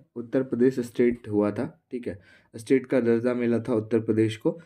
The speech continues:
और हर साल ट्वेंटी फ़ोर्थ of जनवरी को हम मनाते हैं यूपी फाउंडेशन डे। अगला क्वेश्चन है,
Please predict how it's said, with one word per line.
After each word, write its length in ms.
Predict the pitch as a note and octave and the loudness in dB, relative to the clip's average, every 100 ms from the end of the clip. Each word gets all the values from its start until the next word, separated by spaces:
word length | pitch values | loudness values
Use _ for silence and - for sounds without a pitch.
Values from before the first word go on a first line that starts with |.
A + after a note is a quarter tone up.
| _ _ A2 | _ _ -6
और 140 | A#2 | -4
हर 200 | C3 D#3+ | 0 -2
साल 280 | D#3+ C3 C#3 | 0 -2 -2
ट्वेंटी 340 | C#3 B2 B2 | -2 -2 0
फ़ोर्थ 300 | C3 D#3+ E3+ | 2 2 2
of 200 | C#3+ C3+ | 0 0
जनवरी 400 | B2+ A#2 A#2+ B2 | -2 0 2 2
को 180 | A#2+ A#2+ D3+ _ _ | 2 -2 -6 _ _
हम 140 | A#2 A#2 | -8 -6
मनाते 440 | A2+ A2+ G#2 G#2+ | -4 -4 -2 -2
हैं 160 | B2+ D#3+ _ G#2+ | -4 -8 _ -6
यूपी 300 | C3 C3 D3+ | -4 -2 -2
फाउंडेशन 640 | A#2+ G#2+ G2 F#2+ G2 F#2 | -2 -2 -2 -4 -6 -10
डे। 100 | G#2 - _ _ _ _ _ _ _ _ _ _ G#2 | -12 -18 _ _ _ _ _ _ _ _ _ _ -4
अगला 200 | A#2+ B2+ | -2 0
क्वेश्चन 420 | A#2+ A#2 A#2 A2 | -2 -2 -4 -4
है, 140 | C#3 | -6